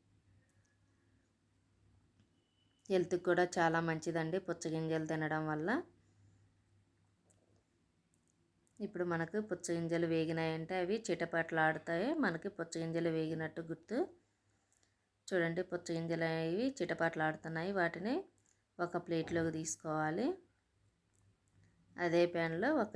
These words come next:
ఇ-, ఇరవై పచ్చిమిర్చిని వేసుకుంటున్నాను. పచ్చిమిర్చిలోని చెమ్మ ఆరేలాగా ఒక టూ మినిట్స్ అలా తిప్పుకోవాలి.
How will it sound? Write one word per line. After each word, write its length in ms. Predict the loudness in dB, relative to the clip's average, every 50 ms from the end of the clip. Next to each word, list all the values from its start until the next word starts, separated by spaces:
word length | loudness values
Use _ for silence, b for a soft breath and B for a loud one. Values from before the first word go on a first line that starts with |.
| 0
ఇ-, 300 | 2 2 2 2 0 -2 -8 b b b b b b -2
ఇరవై 280 | 0 2 4 4 4 4
పచ్చిమిర్చిని 720 | 4 2 -2 -2 -2 -4 -4 -4 -4 -4 -4 -4 -2 -2
వేసుకుంటున్నాను. 880 | 0 -2 -2 -2 -4 -6 -8 -10 -10 -8 -8 -6 -4 -4 -4 -2 -2 -2 -4
పచ్చిమిర్చిలోని 960 | -2 -4 -6 -6 -4 -6 -4 -4 -4 -6 -6 -6 -4 -2 0 0 0 0 0 -2 -2 -4 -10 b b b b b b b b b b b _ -4
చెమ్మ 260 | 0 0 0 2 4 4
ఆరేలాగా 520 | 6 6 6 6 4 4 4 2 2 2 0
ఒక 180 | 0 0 -2 -4
టూ 180 | -2 -2 -2 -2
మినిట్స్ 400 | 0 -2 -2 -2 -2 -2 -2 0
అలా 180 | 0 2 0 0
తిప్పుకోవాలి. 720 | -2 -4 -10 -10 _ -6 -2 0 0 2 0 0 0 -2